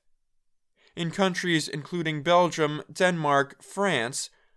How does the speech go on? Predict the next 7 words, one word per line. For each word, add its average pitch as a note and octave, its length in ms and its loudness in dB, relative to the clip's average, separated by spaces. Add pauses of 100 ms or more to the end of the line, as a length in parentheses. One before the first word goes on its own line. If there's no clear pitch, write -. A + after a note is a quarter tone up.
(120)
Hungary, F3+ 680 0
Iceland, F3+ 680 2
Israel, E3+ 720 0
Norway, D#3 640 2
Spain, E3+ 640 -4
and C3 400 -4
Britain, B2+ 480 0